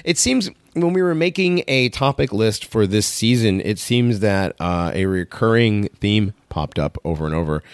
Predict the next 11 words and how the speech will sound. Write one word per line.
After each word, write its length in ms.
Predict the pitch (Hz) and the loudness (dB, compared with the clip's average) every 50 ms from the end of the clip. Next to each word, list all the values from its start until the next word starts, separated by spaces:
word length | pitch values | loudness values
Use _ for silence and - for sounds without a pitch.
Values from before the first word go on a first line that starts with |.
| - - - - _ | -20 -20 -20 -16 _
and 360 | 85 85 85 85 87 87 87 85 | -2 0 0 0 0 0 0 2
that 220 | 98 123 135 - | 2 0 0 0
was 280 | - 139 131 123 113 120 | 0 0 2 2 0 -2
one 340 | - - 101 110 120 117 | -4 -2 0 0 0 0
of 240 | - 87 95 87 - | 0 0 -2 -2 -4
cults 560 | - - - 139 139 180 214 - - - - - _ | -10 -6 -2 -2 -2 -2 -4 -8 -8 -8 -8 -10 _
and, 460 | - 110 113 117 113 110 107 107 - - | -6 -4 -2 0 0 0 -2 -4 -4 -4
um, 480 | 107 92 90 90 87 85 82 80 80 - - _ _ _ _ _ _ _ | -2 -2 -2 0 0 -2 -2 -4 -6 -8 -12 _ _ _ _ _ _ _
M 140 | 120 139 | 0 0
K 180 | 156 - 165 170 | 0 2 0 2
Ultra 380 | 139 135 170 175 - 76 55 | 2 0 0 0 -2 -4 -4